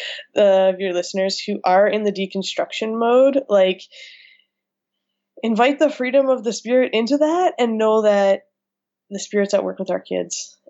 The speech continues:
and can speak through them and work through them in ways that we can, can n-, never predict,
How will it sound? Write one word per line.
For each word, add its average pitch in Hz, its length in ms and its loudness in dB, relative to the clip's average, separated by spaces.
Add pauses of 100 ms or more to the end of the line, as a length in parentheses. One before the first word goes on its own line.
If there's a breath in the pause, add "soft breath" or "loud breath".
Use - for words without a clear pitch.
and 175 500 0 (200)
can 208 160 0
speak 254 400 -2
through 233 320 0
them 262 240 4
and 226 160 -2
work - 160 -8
through 233 260 -6
them 220 220 -2
in 196 200 0
ways 196 300 0
that 175 220 -2
we 208 200 -4
can, 202 360 -4 (540)
can 240 340 2
n-, 254 400 0
never 269 260 2
predict, 202 640 -2